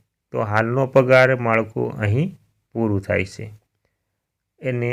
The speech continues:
આઠમું પગાર પંચ એક જાન્યુઆરી બે હજાર છવ્વીસથી શરૂ થાય છે, એટલે કે સેલેરીમાં મોટો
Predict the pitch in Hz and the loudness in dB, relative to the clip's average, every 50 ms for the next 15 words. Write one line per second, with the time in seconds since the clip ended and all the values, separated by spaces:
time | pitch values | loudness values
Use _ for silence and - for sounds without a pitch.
0 | - - - 113 113 113 113 - 131 127 123 - 127 110 110 117 120 117 113 - | -6 -2 0 2 2 2 2 -2 -4 -4 0 2 2 4 4 4 4 4 2 -2
1 | - 107 92 - - - - - 131 131 143 139 131 120 131 127 127 127 127 127 | -4 -4 -4 -4 -8 -12 -4 2 4 4 4 4 2 2 2 2 2 2 0 2
2 | 127 127 127 127 120 113 110 107 107 113 113 113 107 110 - 110 107 104 113 110 | 2 2 2 2 2 2 0 2 2 4 2 2 2 -2 -6 -4 -2 -2 -2 -2
3 | 110 - - 165 220 233 - _ _ _ - - - 113 113 117 113 107 - 101 | -2 -2 -4 -4 -4 -6 -10 _ _ _ -6 0 2 2 4 2 0 -2 -2 -2
4 | 95 95 95 - - 101 98 - - - 131 127 127 123 120 131 127 123 120 - | -2 -2 -4 -6 -8 -10 -12 -10 -10 -8 -6 -6 -6 -4 -2 -2 -2 -2 -2 -2
5 | - 110 110 110 110 110 107 110 107 107 104 101 98 95 95 95 - 135 | 0 0 2 2 2 0 0 -2 -2 0 0 0 -2 -2 -4 -2 0 0